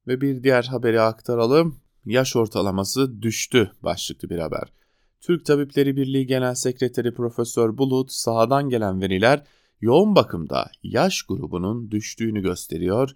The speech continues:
Gençlerde mutasyonun, mutasyonun hastalığa neden olma yeteneği mi arttı? Kırk elli yaşında ölümlerin olduğunu görüyoruz demiş. Tabii her şey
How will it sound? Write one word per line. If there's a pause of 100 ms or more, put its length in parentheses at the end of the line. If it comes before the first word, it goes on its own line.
(340)
Gençlerde
mutasyonun,
mutasyonun
hastalığa
neden
olma
yeteneği
mi
arttı? (360)
Kırk
elli
yaşında
ölümlerin
olduğunu (880)
görüyoruz (180)
demiş. (200)
Tabii
her
şey